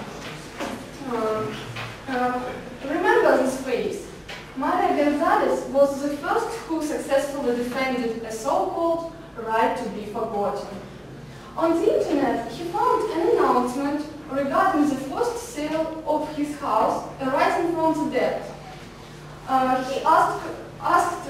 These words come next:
Google to remove this data because it was no longer relevant. Moreover, it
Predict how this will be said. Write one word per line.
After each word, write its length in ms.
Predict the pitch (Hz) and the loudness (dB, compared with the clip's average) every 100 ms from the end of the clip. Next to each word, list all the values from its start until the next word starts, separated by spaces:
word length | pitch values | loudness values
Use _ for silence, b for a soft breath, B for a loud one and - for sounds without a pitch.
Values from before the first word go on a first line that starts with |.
| 254 | -6
Google 580 | 240 254 247 277 285 285 | -4 -2 4 6 4 2
to 80 | 392 | 2
remove 420 | 466 392 339 277 | 4 4 4 4
this 180 | 277 - | 2 0
data 440 | 254 254 247 226 262 | 2 2 2 0 -2
because 320 | 269 339 330 | -2 -2 0
it 120 | 339 | 0
was 320 | 370 453 508 | 2 2 2
no 380 | 311 359 359 - - - | 4 6 4 2 -6 0
longer 420 | 285 320 311 - | 4 4 4 4
relevant. 560 | 285 - - - - - - - - 247 | 4 4 4 2 -2 -8 -12 -14 -12 -4
Moreover, 720 | 240 - - 254 240 220 - | 4 6 8 8 6 4 2
it 60 | - | -2